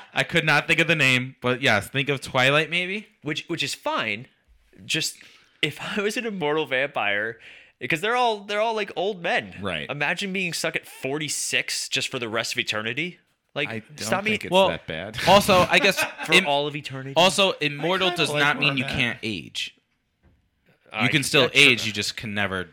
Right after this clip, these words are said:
Speaker 1: die because of your age.
Speaker 2: Okay, all right.
Speaker 3: I
Speaker 2: It's still strange.
Speaker 3: Back,
Speaker 1: But yeah.
Speaker 3: back to the magic though part. And here, I don't have an answer, so there's no correct answer for this.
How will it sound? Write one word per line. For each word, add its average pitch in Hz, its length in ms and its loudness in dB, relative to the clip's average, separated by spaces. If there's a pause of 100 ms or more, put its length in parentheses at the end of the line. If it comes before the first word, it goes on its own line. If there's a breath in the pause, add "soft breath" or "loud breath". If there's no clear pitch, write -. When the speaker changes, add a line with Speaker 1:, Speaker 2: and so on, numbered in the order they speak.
Speaker 1:
die 107 260 4
because 104 460 -2
of 87 120 -4
your 76 200 -8
age. 50 200 -14
Speaker 2:
Okay, 92 340 -8 (240)
all 85 60 -10
right. 69 200 -12 (480 loud breath)
Speaker 3:
I 127 100 4
Speaker 2:
It's 135 100 -2
still 113 180 -8
strange. 87 380 -6
Speaker 3:
Back, 139 100 6
Speaker 1:
But 139 80 8
yeah. 113 140 8
Speaker 3:
back 165 240 4
to 202 80 -4
the 135 100 -2
magic 110 480 -2
though 78 180 -8
part. 64 360 -16 (1040 soft breath)
And 123 180 -2
here, 139 320 -8 (540)
I 131 100 4
don't 156 140 2
have 147 200 0
an 120 60 -2
answer, 82 300 -4
so 95 160 -6
there's 90 220 -8
no 104 120 -6
correct - 320 -10
answer 76 280 -10
for 69 100 -18
this. 62 200 -16